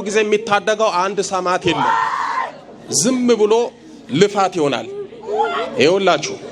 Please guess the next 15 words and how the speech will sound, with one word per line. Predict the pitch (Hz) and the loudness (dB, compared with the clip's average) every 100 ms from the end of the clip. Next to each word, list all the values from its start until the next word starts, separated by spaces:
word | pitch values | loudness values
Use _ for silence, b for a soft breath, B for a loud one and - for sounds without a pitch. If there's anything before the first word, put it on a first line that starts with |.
| - - - - - | -12 -8 -6 -4 2
እየሰማችሁኝ | 135 170 208 208 208 214 226 | 4 4 4 4 2 2 2
ነው? | 233 247 - - - - - - - 508 - - - - 640 - - | 2 0 -8 -20 -20 -18 -16 -16 -14 -14 -14 -12 -10 -6 -4 -2 2
ንስሐ | 196 202 226 220 | 2 2 0 0
ገብታችሁ፣ | 226 220 220 220 247 233 233 - - - - | 0 -4 -4 -4 -2 -4 -4 -10 -18 -6 -2
ጸልያችሁ፣ | - 190 220 220 220 - 226 226 - - | 2 2 4 2 2 0 0 -2 -4 2
ሰግዳችሁ፣ | 202 214 202 214 214 233 226 175 | 4 4 2 0 0 -4 -4 -2
እየቀጠቀጣችሁ | 190 214 214 208 208 202 202 196 143 123 480 453 - - - 120 | 2 2 2 -4 -4 -2 -2 -2 -4 -6 -8 -12 -12 -14 -12 2
ብቻችሁን | 185 220 233 226 226 233 | 2 4 2 2 2 0
የምትታገሉ | 220 220 226 214 208 202 196 190 | 2 2 0 0 0 0 0 0
ሰዎች | 190 175 160 147 | 2 2 2 -2
ካላችሁ | - 208 226 233 233 262 269 - - - - 123 | 0 0 0 -2 -2 -4 -6 -8 -16 -18 -14 2
በአንድ | 196 214 226 226 190 | 4 4 2 2 0
እጅ | 226 160 | 0 0
እያጨበጨባችሁ | 202 190 185 180 170 165 170 147 139 123 | 2 4 2 0 -2 0 2 2 0 -8
ነው። | 104 | -12